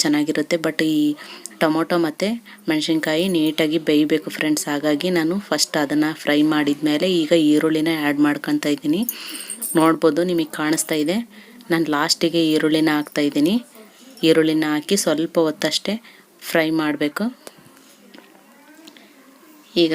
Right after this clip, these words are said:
ಫ್ರೈ ಆಗ್ತಾಯಿದೆ. ಈ ರೆಸಿಪಿ ನಿಮಗೆ ಇಷ್ಟ ಆಗುತ್ತೆ ಅಂತ ಅಂದ್ಕೊಂಡಿದ್ದೀನಿ ಫ್ರೆಂಡ್ಸ್. ಇಷ್ಟ ಆದರೆ ಒಂದು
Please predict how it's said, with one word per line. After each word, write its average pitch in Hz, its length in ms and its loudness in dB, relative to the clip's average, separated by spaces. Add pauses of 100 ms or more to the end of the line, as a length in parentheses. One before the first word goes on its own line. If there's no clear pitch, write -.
(160)
ಫ್ರೈ 151 140 2 (180)
ಆಗ್ತಾಯಿದೆ. 156 440 -6 (600)
ಈ - 20 2 (140)
ರೆಸಿಪಿ - 400 -4
ನಿಮಗೆ 160 360 0
ಇಷ್ಟ - 160 -4 (140)
ಆಗುತ್ತೆ 156 360 -4
ಅಂತ 156 180 -4
ಅಂದ್ಕೊಂಡಿದ್ದೀನಿ 156 640 -2
ಫ್ರೆಂಡ್ಸ್. 170 280 -6 (720)
ಇಷ್ಟ - 140 0 (140)
ಆದರೆ 160 200 -6 (180)
ಒಂದು 151 180 0